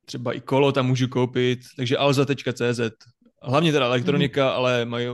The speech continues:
Speaker 1: mají tam i hodně ostatních věcí. Potom na ty potraviny, tak třeba ten košík je dobrý, nebo ještě Dodo se to jmenuje, dělá rozvoz Dodo,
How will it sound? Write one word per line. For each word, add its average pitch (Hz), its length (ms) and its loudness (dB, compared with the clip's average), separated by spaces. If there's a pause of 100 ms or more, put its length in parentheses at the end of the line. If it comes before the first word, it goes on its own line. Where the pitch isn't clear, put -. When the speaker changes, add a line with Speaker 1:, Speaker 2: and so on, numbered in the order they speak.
(140)
Speaker 1:
mají 131 180 0
tam 127 200 0
i 123 40 0
hodně 123 280 0
ostatních 120 380 -6
věcí. 117 340 -4 (680)
Potom 147 520 2 (120)
na 135 80 -2
ty 135 100 -8
potraviny, 143 540 2
tak 123 160 -2
třeba 123 600 0 (920)
ten 127 180 -2
košík 123 560 -4 (400)
je 117 100 -6
dobrý, 120 460 -2 (680)
nebo 117 280 -4
ještě 117 220 -4
Dodo 127 600 2
se 120 240 -8
to 123 120 -8
jmenuje, 120 520 2
dělá 117 280 -2
rozvoz 113 360 -6
Dodo, 117 420 0